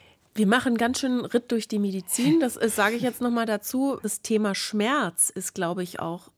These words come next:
so ein Ding. Man spricht da von dem Phänomen des Gender Pain Gap, also nicht Pay Gap, über den, <laughs> den wir oft sprechen, sondern Pain Gap, also der Schmerzunterschied. Frauen werden ihre Schmerzen oft nicht abgekauft, beziehungsweise als Einbildung abgetan.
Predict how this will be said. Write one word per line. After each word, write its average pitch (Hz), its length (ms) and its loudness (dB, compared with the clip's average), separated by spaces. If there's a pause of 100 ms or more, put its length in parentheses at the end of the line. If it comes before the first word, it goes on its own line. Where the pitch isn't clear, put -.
so - 140 -8
ein 175 160 -6
Ding. 214 260 0
Man 202 160 -2
spricht - 400 -6
da 208 80 0
von 208 160 -2
dem 190 300 -2 (100)
Phänomen 202 560 0
des 214 240 -4
Gender 190 500 0
Pain 240 640 0 (160)
Gap, 240 220 0 (100)
also 175 160 -6
nicht 160 180 -8
Pay 202 280 -2
Gap, 233 160 0 (180)
über 202 180 -2
den, 196 320 -6
<laughs> - 20 -
den 214 120 2
wir 214 180 0
oft - 220 -8
sprechen, 220 300 0
sondern 190 240 -2
Pain 247 440 0
Gap, 254 280 -2 (500)
also 190 180 2
der 180 140 2
Schmerzunterschied. 214 1120 -2
Frauen 220 440 0
werden 214 420 -2
ihre 214 160 -4
Schmerzen 220 720 -4 (380)
oft 220 300 0
nicht 202 200 0
abgekauft, - 640 -2
beziehungsweise 208 640 -4
als - 220 -8
Einbildung 233 560 -2
abgetan. 220 640 -4